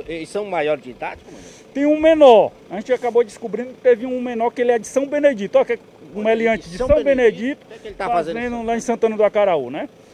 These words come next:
Speaker 2: Essas facções aí, você sabe, tá tudo faccionado, aí ele vem tipo uma espécie de reforço, né? Imagino eu, né? E o outro elemento lá que tá baleado, a priori, ele é de São Benedito também. Estamos indo lá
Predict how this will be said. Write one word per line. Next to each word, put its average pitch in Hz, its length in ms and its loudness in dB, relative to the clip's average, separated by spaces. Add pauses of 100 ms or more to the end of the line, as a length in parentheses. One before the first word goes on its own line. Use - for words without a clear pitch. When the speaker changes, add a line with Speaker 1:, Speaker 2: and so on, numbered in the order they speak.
(200)
Speaker 2:
Essas 294 360 -4
facções 262 580 -2
aí, 247 180 4
você 233 160 -2
sabe, 202 300 -2
tá 185 100 -6
tudo 226 160 -10
faccionado, 214 800 -6
aí 226 240 -6
ele 214 140 -4
vem 220 340 -10 (280)
tipo 262 260 -10
uma 247 380 -4
espécie 226 360 -4
de 208 120 -2
reforço, 202 560 0
né? 196 160 -4
Imagino 190 500 -6
eu, 143 240 -4 (380)
né? 131 280 -12 (600)
E 240 260 -6
o 269 60 -4
outro 269 260 8
elemento 233 420 0
lá 208 160 0
que 190 120 -10
tá 180 480 -4 (520)
baleado, 180 760 -2 (260)
a 151 200 -10
priori, 254 640 6 (240)
ele 214 220 0
é 226 80 0
de 214 80 -10
São 240 180 -8
Benedito 254 440 0
também. 185 500 -2 (240)
Estamos 196 500 -10
indo 208 220 -10
lá 202 320 -2